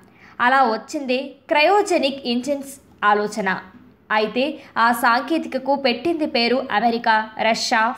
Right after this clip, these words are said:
ఫ్రాన్స్. దాంతో ఆయా దేశాల నుంచి ఆ టెక్నాలజీని దిగుమతి చేయాలనుకున్నారు.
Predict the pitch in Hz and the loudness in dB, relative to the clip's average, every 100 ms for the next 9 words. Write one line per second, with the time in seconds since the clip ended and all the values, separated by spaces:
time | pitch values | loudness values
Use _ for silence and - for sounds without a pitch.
0 | - 269 240 220 - - - 233 330 370 | 0 0 0 -4 -12 -20 -6 2 2 2
1 | 339 339 - 226 302 349 240 254 339 339 | 0 2 4 4 4 4 2 0 2 0
2 | 277 254 262 285 226 214 214 226 277 294 | 0 -4 -2 0 2 0 -2 0 2 2
3 | 277 269 240 262 208 254 320 359 302 - | 2 0 -2 -4 -4 -2 0 0 -2 -2
4 | 214 233 254 220 - 208 190 196 | 0 2 2 0 -4 -2 2 2